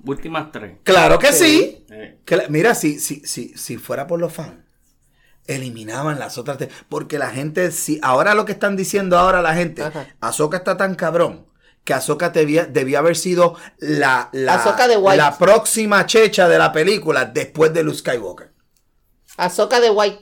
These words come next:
Speaker 1: A mí hubieran hecho Dark, Dark Empire. Hubieran sido la, la
Speaker 2: Sí, generacional.
Speaker 1: siete, ocho y nueve.
Speaker 2: Que
Speaker 1: Eh,
Speaker 2: serían
Speaker 1: que
Speaker 2: los
Speaker 1: hubiera
Speaker 2: hijos,
Speaker 1: sido el
Speaker 2: los
Speaker 1: palo,
Speaker 2: hijos de
Speaker 1: pero
Speaker 2: Han,
Speaker 1: se
Speaker 2: los
Speaker 1: pusieron
Speaker 2: hijos
Speaker 1: a
Speaker 2: de Leia.
Speaker 1: inventar.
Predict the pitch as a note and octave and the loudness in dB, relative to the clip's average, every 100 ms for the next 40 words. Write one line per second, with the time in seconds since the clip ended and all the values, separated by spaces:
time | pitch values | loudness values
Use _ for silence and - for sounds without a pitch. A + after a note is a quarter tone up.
0 | - A#2 A#2+ C#3 D3 D3 D3+ D3+ C#3+ B2 | -10 -6 -2 0 2 0 -2 -4 -6 -2
1 | B2 - A#2 B2+ C3+ - C#3 A#2+ A2+ B2 | -2 -2 -2 -2 -2 -6 -10 -10 -4 -2
2 | B2+ G#2+ F#2+ E2+ A2 A#2 A2+ A#2 A#2 D3 | -2 -6 -10 -16 -10 -6 -4 -4 -4 -4
3 | C#3+ B2+ A2 G#2+ G#2+ G2+ F#2+ F2+ - - | -2 -2 -2 -4 -10 -10 -14 -16 -20 -20
4 | - - - F3+ A#3+ A3+ G3+ F#3 E3+ D#3 | -20 -20 -6 -2 0 2 2 2 2 2
5 | D#3+ E3+ D3 D3 D#3+ C#3 B2+ G#2+ G2 F#2+ | 2 4 2 0 -4 -6 -6 -6 -8 -14
6 | A2 D3+ D#3 E3 F3+ G#3+ G#3 E3 F3+ A3 | -2 0 4 4 6 4 4 2 2 2
7 | A#3+ G#3+ A3 G#3 F3+ D3 - C#3 E3 D#3 | 4 4 4 4 -2 -6 -4 4 6 6
8 | E3 F3 F3 A3+ D#3 D3+ F#3+ A#3+ B3 A#3+ | 4 4 4 6 4 4 4 6 6 4
9 | G#3 D#3+ C#3+ D#3+ D#3+ - - - A3+ A#3+ | 4 2 2 4 6 6 4 6 6 6
10 | G#3+ G#3+ G#3+ | 6 6 4